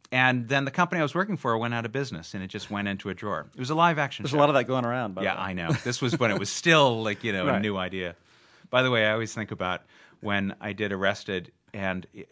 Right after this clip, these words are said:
Speaker 1: in the p-, by the, I wrote the pilot, and in it, George Senior was being arrested for, um, you know, like, security fraud,
Speaker 2: Right.
Speaker 1: basically. He had a problem with the S E C. And I thought, you know, this is gonna be so out of date by the time
Speaker 2: <laughs>
Speaker 1: this airs. <laughs> Can you imagine?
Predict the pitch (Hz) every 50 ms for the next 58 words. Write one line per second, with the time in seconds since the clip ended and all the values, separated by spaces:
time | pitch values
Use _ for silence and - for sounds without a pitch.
0 | - 87 _ 127 110 107 101 92 - - - - - 101 - 123 110 113 104 104
1 | 104 - - 85 - - - 104 104 104 120 131 135 131 - - - - 117 110
2 | 110 107 98 90 87 85 - 95 98 92 90 87 82 - 95 117 113 113 101 95
3 | 87 _ _ - _ _ _ _ - 110 104 101 98 - - 113 104 101 98 92
4 | 95 98 - 107 101 90 80 98 92 92 90 87 90 101 104 - - 95 87 82
5 | - - 95 90 87 87 - - 90 85 82 82 82 80 90 - _ _ _ _
6 | _ _ 98 90 82 78 80 82 - - 92 87 82 - - - - - 104 -
7 | - 110 98 90 87 85 - - 92 82 78 76 78 78 - 82 113 117 104 -
8 | - 78 76 82 85 82 82 - 101 90 87 87 82 85 82 82 - 85 - -
9 | - 92 85 85 - - - - - - _ - 110 - 123 110 104 - 165 156
10 | 151 143 135 156 160 - 120 104 - 104 90 85 78 85 - - - - 101 90
11 | 85 82 80 80 82 80 78 82 82 80 78 71 - - 80 78 82 - - 95
12 | 82 85 80 78 78 80 80 - - - _ - 202 - _ - 117 101 101 90
13 | - - - 87 87 85 82 80 78 80 80 - - - - _ - _ _ _
14 | - 123 - - - - - - - 190 135 - 127 107 98 101 95 - 107 98